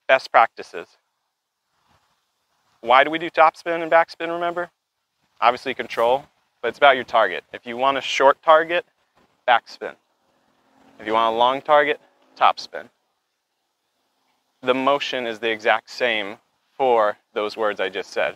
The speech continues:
Remember long target, so longer motion. Long, take those mains and just keep going through the ball, and you will get effortless, easy, repeatable topspin. Okay?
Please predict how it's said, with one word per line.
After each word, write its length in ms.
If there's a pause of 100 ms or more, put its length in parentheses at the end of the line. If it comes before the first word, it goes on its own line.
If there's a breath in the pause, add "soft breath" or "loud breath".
(120)
Remember 300
long 400
target, 500 (340)
so 460 (800)
longer 500
motion. 500 (540)
Long, 600
take 200
those 240
mains 400
and 100
just 160
keep 160
going 300
through 480
the 80
ball, 360 (400)
and 120
you 100
will 140 (100)
get 160 (1080)
effortless, 640
easy, 480 (240)
repeatable 640 (580)
topspin. 540 (1200)
Okay? 300